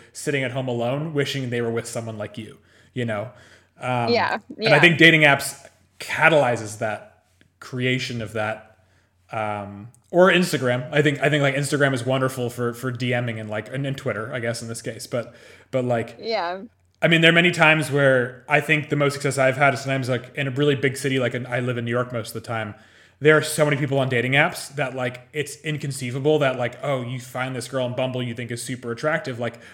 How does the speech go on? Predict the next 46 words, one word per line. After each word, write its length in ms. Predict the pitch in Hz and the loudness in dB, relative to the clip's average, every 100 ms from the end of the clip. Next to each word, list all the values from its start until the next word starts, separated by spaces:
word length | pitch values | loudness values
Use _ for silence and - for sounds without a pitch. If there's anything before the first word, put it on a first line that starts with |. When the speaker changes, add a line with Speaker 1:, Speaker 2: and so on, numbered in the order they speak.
| - | -12
Speaker 1:
the 80 | 135 | -4
odds 300 | 139 180 175 | 0 0 0
of 200 | 147 - - _ - | -4 -6 -18 _ -6
that 240 | 131 143 | 0 0
person 380 | - 131 131 139 | 0 -6 -6 -8
swiping 480 | 127 - 123 123 127 | -8 -4 -4 -4 -6
through 160 | 131 135 | -6 -4
the 100 | 123 | -2
other 160 | 123 | -4
ten 300 | 123 135 123 | -6 -6 -4
thousand 400 | 127 123 127 127 | -2 -2 -2 -6
dudes 320 | 120 117 135 | -6 -6 -6
and, 100 | 123 | -6
like, 340 | 113 107 - - | -8 -8 -12 -14
happening 500 | - 131 131 120 120 | -6 -6 -4 -8 -8
to 80 | 123 | -8
match 240 | 120 117 | -8 -8
with 140 | 120 120 | -10 -6
you 80 | 127 | -6
and 80 | |
then 80 | 120 | -6
happening 400 | 117 120 120 123 | -6 -6 -6 -8
to 120 | 117 | -8
answer 240 | 110 113 120 | -10 -12 -10
within 200 | 117 117 | -10 -10
a 80 | 110 | -10
certain 240 | 131 120 | -10 -8
amount 160 | 120 117 | -8 -8
of 80 | |
time 240 | 113 110 117 | -10 -12 -8
frame 260 | 156 160 | -6 -4
is, 100 | 139 | -4
like, 160 | 123 113 | -8 -10
very 380 | 120 147 156 135 | 0 4 4 2
low. 320 | 113 107 - | -2 -6 -8
So 380 | - 147 139 127 - - - _ - | -4 2 4 2 -4 -20 -20 _ 0
I 140 | 139 | 4
always 160 | 208 170 | 4 2
tell 160 | 165 | 0
Speaker 2:
Yeah. 100 | 214 | 0
Speaker 1:
people, 140 | 160 143 | 0 0
like, 140 | 123 | -2
if 100 | 117 | -4
you 80 | 156 | -6
see 180 | 160 240 | -2 -2
someone 480 | - 151 160 180 | 0 0 0 0